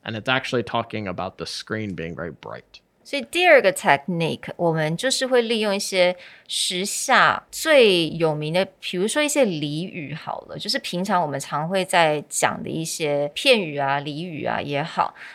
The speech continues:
Speaker 2: 然后我们就会把其中一个字或其中两个字把它拿起来，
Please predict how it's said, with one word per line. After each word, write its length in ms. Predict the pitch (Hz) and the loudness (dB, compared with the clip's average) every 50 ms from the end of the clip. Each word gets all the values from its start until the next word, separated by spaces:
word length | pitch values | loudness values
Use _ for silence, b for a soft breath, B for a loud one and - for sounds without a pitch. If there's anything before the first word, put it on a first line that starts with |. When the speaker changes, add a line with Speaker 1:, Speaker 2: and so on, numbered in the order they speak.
| B _ | B _
Speaker 2:
然 100 | - 240 | 4 4
后 60 | 262 | 4
我 40 | 226 | 4
们 80 | 165 165 | 2 0
就 120 | - 190 | 2 2
会 120 | 214 214 | 4 2
把 200 | 208 214 - 110 - - _ | 2 2 0 0 0 -2 _
其 180 | - - - 175 | -8 -6 -4 -2
中 180 | 165 208 220 | 0 2 2
一 60 | 226 202 | 2 2
个 80 | 185 180 | 2 0
字 380 | - - - - 185 151 101 - | 0 -6 -8 -8 -8 -8 -6 -4
或 80 | 208 190 | -4 -6
其 160 | 185 - 156 | -6 -6 -4
中 140 | 180 185 190 | -4 -2 0
两 120 | 165 120 | 0 0
个 120 | - - 139 | 0 -2 -6
字 180 | - - 170 | -8 -10 -6
把 120 | 165 151 127 | -2 -2 -2
它 100 | 127 139 | -2 -2
拿 180 | 131 117 127 | -2 -4 -4
起 240 | 147 - - - - | -6 -8 -10 -12 -10
来， 260 | - 69 64 57 - | -6 -4 -4 -4 -4